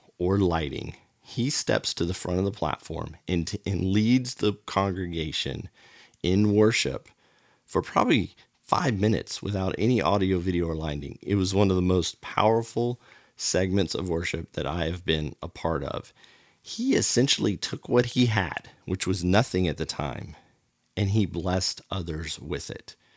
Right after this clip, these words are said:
That's excellence. Taking something that was a complete disaster, a mistake, pretty much an audience noticed mistake,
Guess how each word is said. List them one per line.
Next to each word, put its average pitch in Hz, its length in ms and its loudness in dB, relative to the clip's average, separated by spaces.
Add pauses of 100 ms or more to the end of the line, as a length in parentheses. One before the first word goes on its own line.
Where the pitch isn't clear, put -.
(460)
That's - 320 -6
excellence. - 720 -4 (1300)
Taking 139 500 0
something 76 680 0
that 90 100 2
was 104 120 4
a 98 60 2
complete 98 440 -2
disaster, 87 720 -2 (300)
a 90 100 0
mistake, 87 800 0 (400)
pretty 151 260 0
much 87 340 2
an 87 180 -6
audience 85 520 -2
noticed 76 360 -4
mistake, - 600 -8